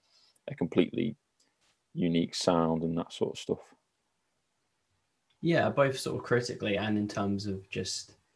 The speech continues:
Speaker 2: musicianship and just being able to sort of play live, and
Speaker 1: Mm.
Speaker 2: they definitely sound, in terms of, like, things like post-grunge and stuff, they're, they're so distinct as, like, a, an alt rock band compared to, like, yeah, I can't really think of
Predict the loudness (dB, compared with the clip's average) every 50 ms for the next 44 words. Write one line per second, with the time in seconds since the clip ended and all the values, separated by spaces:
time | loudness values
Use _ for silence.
0 | _ _ _ _ _ _ _ _ _ _ -6 0 0 2 2 2 2 0 0 -2
1 | -2 -2 -2 -2 -4 -4 -4 -6 -6 -6 -6 -6 -6 -6 -6 -8 -8 -10 -8 -4
2 | -4 -2 -2 -2 -2 -2 -2 -4 -6 -6 -8 -6 -6 -6 -6 -6 -2 -2 0 0
3 | 0 0 0 -2 -2 -2 -2 -2 -4 -6 -8 -8 -8 -8 -6 -6 -8 -8 -10 -12
4 | -16 _ _ 4 8 8 8 8 8 4 0 -6 _ _ _ _ -4 -2 2 2
5 | 2 2 2 0 0 0 0 0 0 0 0 0 -2 -4 -8 _ _ _ -16 -12
6 | -10 -4 -2 -2 -2 -2 -2 -2 -2 -2 -4 -6 -8 -4 -2 -2 -2 -2 -4 -8
7 | -8 -6 -4 -4 -4 -4 -4 -2 -2 0 -2 -2 -4 -6 -8 -10 -10 -10 -10 -12
8 | -12 -12 -14 _ _ _ _ _ _ _ _ _ -4 -2 0 2 4 4 4 2
9 | 2 -2 -2 -2 -2 -2 -2 -2 -4 -8 -10 -10 -10 -8 -6 -6 -6 -6 -6 -6
10 | -4 -4 -4 -4 -4 -4 -2 -2 -2 -2 -2 -4 -4 -6 -8 -10 -10 -8 -8 -10
11 | -10 -10 -8 -6 -6 -6 -6 -6 -6 -6 -4 -4 -6 -10 -14 _ _ -10 -10 -8
12 | -8 -8 -12 -16 _ _ _ _ _ _ _ _ _ _ _ _ _ _ _ _
13 | _ _ _ _ _ _ _ _ _ _ _ _ _ _ _ _ -12 -10 -6 -4
14 | -4 -4 -2 -4 -4 -4 -4 -6 -6 -6 -8 -12